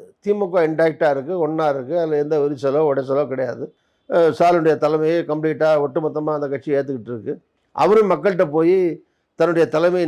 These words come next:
நிரூபிச்சு ஒரு முதலமைச்சர் ஆயிட்டாரு. எடப்பாடி வந்து ஜெயலலிதாவுக்கு வந்த எம் எல் ஏக்களை வச்சுக்கிட்டு தான் முதலமைச்சர் ஆனாரு. ஸ்டாலின் வந்து அவரே மக்கள்கிட்ட போய் ஓட்டு வாங்கி அவரே முதலமைச்சர் ஆயிட்டாரு. அது ரெண்டு பேருக்கும் வித்தியாசம் இருக்கு இல்லையா? அது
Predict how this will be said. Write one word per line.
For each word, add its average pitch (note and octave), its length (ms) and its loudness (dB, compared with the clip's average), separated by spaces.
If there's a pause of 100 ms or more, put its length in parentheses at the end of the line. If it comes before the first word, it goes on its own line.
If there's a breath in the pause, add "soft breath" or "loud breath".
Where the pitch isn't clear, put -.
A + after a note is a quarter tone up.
நிரூபிச்சு F3+ 480 2 (140)
ஒரு D#3+ 180 0
முதலமைச்சர் E3 420 0
ஆயிட்டாரு. A2+ 360 -10 (640)
எடப்பாடி D#3 540 -2
வந்து E3+ 160 -2 (140)
ஜெயலலிதாவுக்கு E3+ 640 2
வந்த D#3 220 -2
எம் D#3 100 -2
எல் D#3+ 140 0
ஏக்களை D3+ 200 -2
வச்சுக்கிட்டு D3 360 -2
தான் E3+ 120 0
முதலமைச்சர் D3 400 -2
ஆனாரு. A#2 300 -10 (720)
ஸ்டாலின் G3 380 4
வந்து G3+ 140 2 (100)
அவரே G#3 260 6
மக்கள்கிட்ட F#3+ 400 -2
போய் G3 120 2 (120)
ஓட்டு G3 200 -2
வாங்கி F#3+ 260 0
அவரே G#3+ 260 4
முதலமைச்சர் F3+ 400 -2
ஆயிட்டாரு. D#3 360 0
அது F3 140 2
ரெண்டு F3 140 -2
பேருக்கும் F#3 280 -2
வித்தியாசம் D#3+ 320 0
இருக்கு C3+ 200 -10
இல்லையா? B2 180 -10 (480)
அது D3+ 120 2